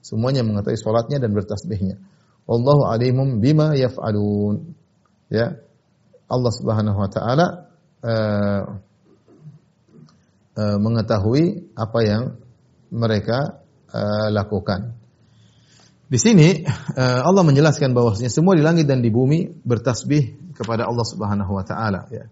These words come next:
Namun, eh, kita tidak tahu bagaimana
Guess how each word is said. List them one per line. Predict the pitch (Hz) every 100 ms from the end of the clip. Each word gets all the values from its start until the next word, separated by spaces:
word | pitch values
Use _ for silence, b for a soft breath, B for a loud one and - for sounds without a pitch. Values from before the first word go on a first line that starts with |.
| _ _ _ _ _ -
Namun, | 113 120 160 175 - - - _ _ - -
eh, | 113 110 107 104 101 101 -
kita | 143
tidak | 123 123 143
tahu | 135
bagaimana | 117 117 123 147 156 -